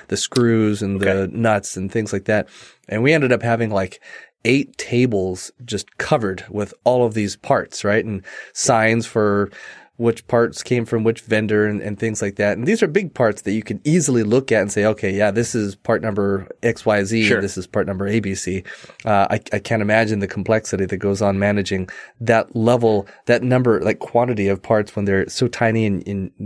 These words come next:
Speaker 1: and not d-, differentiable. <laughs>
Speaker 2: Yeah, yeah, it's, it's a headache for sure, you know, and that's why be-, carriers become very important. The carrier that we put them in, you know, the reels, the bags, the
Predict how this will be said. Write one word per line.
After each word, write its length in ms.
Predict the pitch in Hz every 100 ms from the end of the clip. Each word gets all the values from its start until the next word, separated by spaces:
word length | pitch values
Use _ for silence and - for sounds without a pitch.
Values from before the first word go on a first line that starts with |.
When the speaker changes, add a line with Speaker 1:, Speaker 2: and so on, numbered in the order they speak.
| - _
Speaker 1:
and 140 | 123 113
not 180 | 113 - - 127
d-, 80 | - 123 117
differentiable. 960 | - 120 - 104 110 - 104 92 95 - - - 110
<laughs> 40 |
Speaker 2:
Yeah, 380 | 110 120 120 110 110
yeah, 160 | 110
it's, 360 | 104 110 110 - -
it's 240 | 113 -
a 80 | 120
headache 300 | 120 120 -
for 120 | 101
sure, 300 | - 113 98
you 180 | 92 104
know, 120 | 104
and 120 | 117
that's 160 | 117 -
why 120 | 117
be-, 140 | 107 - _
carriers 480 | - 127 123 123 117
become 280 | 117 113 110
very 200 | 110 110
important. 340 | 107 107 101
The 80 | 101
carrier 380 | - 104 107 107
that 100 | 101
we 120 | 104
put 180 | - 104
them 160 | 104
in, 180 | 104 104
you 100 | 98
know, 120 | 98
the 100 | 95
reels, 560 | 95 101 104 101 98 95
the 80 | 90
bags, 580 | 98 95 98 95 95 95
the 180 | 95